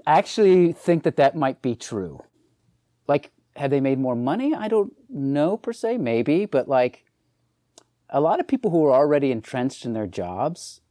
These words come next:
who are now, like, working from home and still getting paid the same doing their jobs, I think it's been a good thing, you know? I think so.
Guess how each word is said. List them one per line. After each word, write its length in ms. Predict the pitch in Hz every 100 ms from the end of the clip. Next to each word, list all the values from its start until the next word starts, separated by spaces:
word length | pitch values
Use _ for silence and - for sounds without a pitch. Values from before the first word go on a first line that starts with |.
| -
who 140 | 127
are 80 | 113
now, 300 | 110 113 120
like, 360 | 110 104 - _ _ -
working 300 | 95 127 127
from 200 | 147 151
home 580 | 202 220 98 90 87 - _ _ _ _ _ _ _ _ _ -
and 180 | 110
still 340 | 107 135 127 117 _ -
getting 260 | 120 120
paid 280 | 120 135 131
the 60 | 143
same 300 | - 147 143
doing 240 | 151 151
their 140 | 160
jobs, 680 | 156 208 151 98 92 - - _ _ _ _ _ _ _ _ _
I 100 | -
think 340 | - - 131 139
it's 200 | - -
been 180 | 135
a 40 | 156
good 180 | 240 247
thing, 320 | 92 78 - _ _ _ _ _
you 160 | 107 104
know? 400 | 107 110 117 - _ _ _ _ _ _ -
I 60 |
think 320 | - - 139 -
so. 460 | - 82 80 131